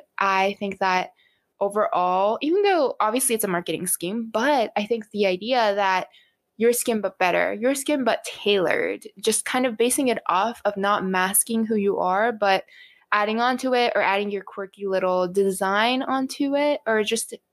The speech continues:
putting your own creativity or your own intentions. It doesn't need to be creative. I'm not creative at all with my makeup, but it being my own decision, what I put on my face is,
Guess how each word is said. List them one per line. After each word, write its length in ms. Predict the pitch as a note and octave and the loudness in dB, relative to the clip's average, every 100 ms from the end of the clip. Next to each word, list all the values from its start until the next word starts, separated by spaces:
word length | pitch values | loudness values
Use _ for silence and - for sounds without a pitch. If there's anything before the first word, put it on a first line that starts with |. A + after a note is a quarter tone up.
| _ | _
putting 280 | - G#4+ F#4 | 0 2 2
your 360 | A#3 A3+ A3 G3+ | 2 0 2 0
own 220 | G3 G3 | 0 -2
creativity 680 | - G3 G3 G3 F#3+ G3 G3 | -2 -4 -2 -2 2 2 2
or 160 | F#3+ F#3 | 0 0
your 300 | A3+ B3+ A#3 | 0 2 2
own 200 | G#3+ G#3 | 0 -2
intentions. 520 | G3+ A3+ C#4 B3+ B3+ | -4 2 2 2 -2
It 100 | F#4 | 0
doesn't 280 | F4+ A3+ G3+ | 0 0 0
need 160 | F3+ | 0
to 100 | F3+ | -4
be 160 | E3+ F3 | -8 -10
creative. 520 | - F3 F3 F3+ F#3 F3+ | -4 0 2 2 0 2
I'm 180 | A3+ | 2
not 200 | A3+ F3+ | 2 -2
creative 400 | - F3 E3+ F3 | -2 -2 -2 -2
at 160 | F3 F3 | -2 -2
all 160 | F3 F3 | -2 -4
with 140 | E3+ | -8
my 120 | F3 | -8
makeup, 360 | F3 F3 F3+ F3+ _ - - _ _ _ | -8 -6 -6 -8 _ -20 -20 _ _ _
but 400 | G#3 F#3+ F3+ - - _ _ _ _ _ _ - | 0 0 0 -6 -20 _ _ _ _ _ _ -2
it 160 | C4+ | 0
being 220 | C4+ C4 A3+ | 2 0 2
my 240 | G3+ G3 | 2 2
own 180 | F#3+ F#3 | 2 0
decision, 640 | F#3+ F#3+ G3 F#3 A3+ A#3 | 0 0 0 0 2 0
what 160 | G3 F#3 | 0 2
I 100 | F#3 | 2
put 180 | F#3+ G3 | 0 -2
on 120 | F#3 | -2
my 180 | F#3 F#3 | -4 -6
face 520 | - G3 C#4+ D4 - - | -2 0 2 2 0 0
is, 560 | G3 F3+ F3 F3 - | 2 4 2 0 -4